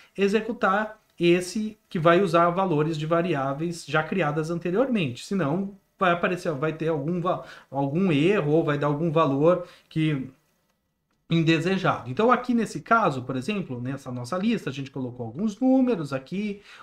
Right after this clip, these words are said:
colocamos um caractere, colocamos aqui uma string,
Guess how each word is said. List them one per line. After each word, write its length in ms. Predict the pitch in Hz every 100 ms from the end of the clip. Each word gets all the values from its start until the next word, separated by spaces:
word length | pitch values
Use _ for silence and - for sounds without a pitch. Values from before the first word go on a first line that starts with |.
| -
colocamos 460 | 151 143 143 127 123
um 80 |
caractere, 800 | 123 123 135 - 240 226 226 220
colocamos 580 | 220 143 127 135 127 120
aqui 180 | 117 -
uma 140 | 123
string, 800 | 190 - 220 247 254 247 262 262